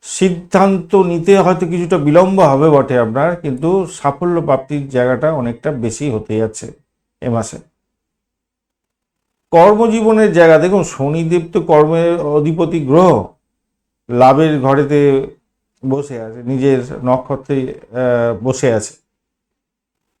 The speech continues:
তো এটা একটা সর্বোৎকৃষ্ট জায়গা। অর্থ হলো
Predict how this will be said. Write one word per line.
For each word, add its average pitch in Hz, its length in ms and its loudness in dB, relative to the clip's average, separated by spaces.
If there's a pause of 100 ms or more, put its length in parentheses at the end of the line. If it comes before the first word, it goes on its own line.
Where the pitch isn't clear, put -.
(400)
তো 127 120 0
এটা 143 220 2
একটা 208 180 2
সর্বোৎকৃষ্ট 175 840 0
জায়গা। 131 400 4
অর্থ 139 400 -2
হলো 165 720 2